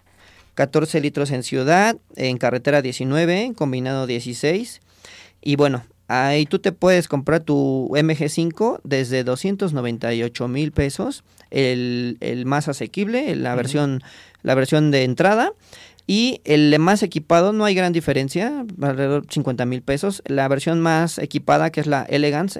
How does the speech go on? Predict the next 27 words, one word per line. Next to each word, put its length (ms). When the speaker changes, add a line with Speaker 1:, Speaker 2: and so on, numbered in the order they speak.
Speaker 1:
en 280
transmisión 400
automática, 600
de 320
trescientos 540
cuarenta 340
y 60
siete 260
mil 500
novecientos 540
pesos. 460
El 180
manejo, 640
te 80
digo, 220
se 100
maneja 380
bien. 320
A 80
mí 100
me 80
gusta 460
mucho 260
la, 340
la 140
respuesta. 640
Y 920